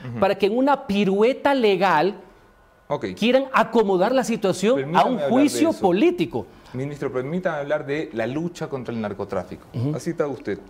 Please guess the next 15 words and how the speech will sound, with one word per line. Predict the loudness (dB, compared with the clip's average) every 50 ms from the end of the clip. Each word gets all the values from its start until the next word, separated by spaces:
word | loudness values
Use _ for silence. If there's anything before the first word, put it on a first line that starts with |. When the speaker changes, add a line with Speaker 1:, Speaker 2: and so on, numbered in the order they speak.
| -20 -20 _ _ _ _ _ _ _ _ _
Speaker 1:
Este | -6 -6 -2 -2 -2
es | -2
el | -2 -2
gobierno | -4 -4 -2 -2 -2 -2 -2 -6 -8 -8
que | -6
más | -4 -4 -4 -2
droga | -2 -4 -4 -4 -4
ha |
incautado. | -6 -4 -4 -6 -4 -2 -2 -2 -2 -2 -6 -10 -14 -20 _ _ _ _ _ _ _ _ _ -8
Eso | -8 -6 -6 -6 -6
lo | -4 -4
dicen | -4 -4 -6 -8 -10 -10 -6
todos | -4 -4 -4 -2
los | -4 -6
gobiernos | -6 -6 -4 -4 -4 -4 -6 -14